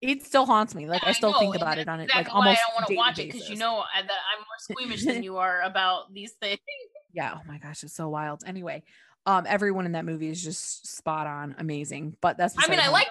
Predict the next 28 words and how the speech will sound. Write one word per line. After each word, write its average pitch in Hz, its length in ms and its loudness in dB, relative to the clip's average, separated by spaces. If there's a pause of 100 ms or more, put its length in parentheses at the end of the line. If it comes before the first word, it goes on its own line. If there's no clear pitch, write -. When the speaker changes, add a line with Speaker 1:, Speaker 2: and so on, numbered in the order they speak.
Speaker 2:
all 640 80 6
the 302 80 0 (220)
actors 220 320 8
Speaker 1:
So - 0 -
Speaker 2:
that 208 140 6
are 202 100 6
in 330 200 4
it, 180 200 -4 (100)
but, 208 240 -2
you 254 80 -4
know, - 240 -12 (120)
it's - 180 -20
gonna 554 80 -2
Speaker 1:
Oh, 175 180 6
you'll, 185 320 0
you'll 254 200 0
love 170 180 2
Speaker 2:
freak - 20 -4
Speaker 1:
it. 160 100 -4
Speaker 2:
me - 20 -6
Speaker 1:
We'll 214 140 0
Speaker 2:
the - 0 -
Speaker 1:
watch 151 220 2
Speaker 2:
fuck - 20 -4
Speaker 1:
it. 156 240 -2
Speaker 2:
out. 175 200 -4
Speaker 1:
It's 196 160 -8
amazing. 156 560 -6